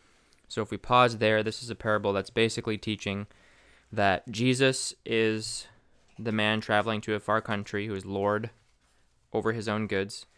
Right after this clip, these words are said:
We are the servants to whom the goods are delivered. And the goods would be everything from your earthly life to your money, your time, your body, scripture, spiritual gifts,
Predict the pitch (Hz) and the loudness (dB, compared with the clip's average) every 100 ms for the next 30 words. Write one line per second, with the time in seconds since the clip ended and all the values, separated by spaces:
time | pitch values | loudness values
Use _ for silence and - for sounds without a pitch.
0 | _ _ _ 120 120 120 117 - 127 110 | _ _ _ 2 4 4 2 4 6 6
1 | 110 123 - - - _ _ _ - 123 | 2 -2 -6 -8 -16 _ _ _ -8 -4
2 | 117 107 104 107 - 107 107 104 110 107 | -2 -2 -2 -6 -8 -4 -2 0 -2 -2
3 | 104 98 104 123 - _ _ _ _ _ | -2 -2 -2 -4 -10 _ _ _ _ _
4 | - 113 110 117 156 139 127 131 - 120 | -6 -4 -2 8 10 10 6 -4 -6 -4
5 | 110 117 107 104 104 - 117 127 131 131 | -2 -2 -2 -4 -6 0 2 2 0 -2
6 | 120 117 123 113 107 104 110 110 104 110 | -4 -4 -2 0 0 0 2 2 2 -2
7 | - 98 117 151 151 - - - 113 101 | -4 -2 2 2 0 -8 -20 -12 -8 -6
8 | 95 - _ _ - 107 98 117 127 135 | -8 -12 _ _ -4 0 0 0 0 0
9 | 131 131 - - 101 - - 127 123 123 | -2 -4 -8 -10 -8 -6 -2 0 0 -2
10 | 123 110 92 110 113 117 117 113 - _ | -4 -6 -4 -2 -2 -2 -6 -8 -12 _
11 | _ - - 127 - 123 117 117 113 - | _ -8 -4 -2 0 0 2 0 -4 -12
12 | _ - - 110 104 95 104 123 120 120 | _ -10 -2 -2 -2 -6 -2 0 0 -2
13 | - - - | -10 -12 -14